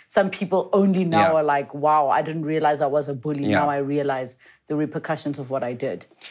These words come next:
Speaker 2: If I look back, children are very much aware of the words that they speak, the actions that they do.
Speaker 1: Yeah.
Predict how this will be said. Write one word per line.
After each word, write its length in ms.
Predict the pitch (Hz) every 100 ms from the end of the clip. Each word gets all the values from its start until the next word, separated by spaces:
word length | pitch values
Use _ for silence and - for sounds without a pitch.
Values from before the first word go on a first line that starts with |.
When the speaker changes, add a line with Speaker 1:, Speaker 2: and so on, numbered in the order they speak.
| - - - 135
Speaker 2:
If 140 | 175 190
I 100 | 175
look 480 | 160 196 202 -
back, 640 | - 127 117 117 - - - _ _ _ _ _ _ _ _ _ _ -
children 800 | - 214 214 185 123 113 110 - _ _ _ _ -
are 140 | 120
very 380 | 113 98 113 113
much 340 | 110 98 - 104
aware 600 | 90 62 - - - - _ _ -
of 160 | 107
the 100 | 113
words 480 | 104 104 98 85 -
that 180 | 90 -
they 140 | 85
speak, 460 | 82 - - - - -
the 260 | 107 -
actions 520 | 101 - - 73 - -
that 160 | 90 -
they 120 | 90
do. 180 | 135 139
Speaker 1:
Yeah. 220 | 123